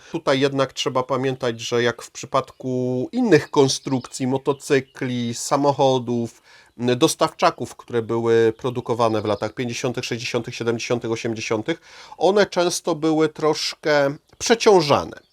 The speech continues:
Czyli coś, co miało mieścić jedną osobę, niekiedy musiało zmieścić dwie. Coś, co miało, było dwuosobowe,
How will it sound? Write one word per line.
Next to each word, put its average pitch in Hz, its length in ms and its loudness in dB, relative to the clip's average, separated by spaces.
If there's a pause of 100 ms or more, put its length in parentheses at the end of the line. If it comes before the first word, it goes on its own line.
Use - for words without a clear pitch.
(400)
Czyli 165 200 -4
coś, - 240 2
co 165 180 0
miało 139 260 6
mieścić 135 380 -2
jedną 185 280 2
osobę, 185 400 0
niekiedy 143 340 -2
musiało 123 380 0
zmieścić 120 400 -4
dwie. 107 440 0 (400)
Coś, 139 200 2
co 143 140 2
miało, 127 380 4
było 127 240 2
dwuosobowe, 175 920 2